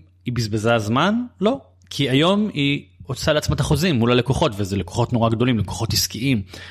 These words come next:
אז זה סכומי כסף נורא גדולים. אז אני חושב שכל דבר שאנחנו נוגעים בו,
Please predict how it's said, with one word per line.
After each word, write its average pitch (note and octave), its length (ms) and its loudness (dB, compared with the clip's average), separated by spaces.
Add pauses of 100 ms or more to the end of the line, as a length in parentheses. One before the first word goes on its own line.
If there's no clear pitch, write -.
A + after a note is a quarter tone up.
(100)
אז G#2 80 -4
זה G2+ 60 -2
סכומי B2+ 220 0
כסף - 260 -2
נורא B2 180 2
גדולים. C#3 320 0 (400)
אז A#2 280 -2
אני B2+ 100 4
חושב A#2+ 200 0
שכל G3+ 260 0 (200)
דבר B2+ 240 0
שאנחנו E3+ 220 0
נוגעים D3+ 440 0
בו, C#3 320 2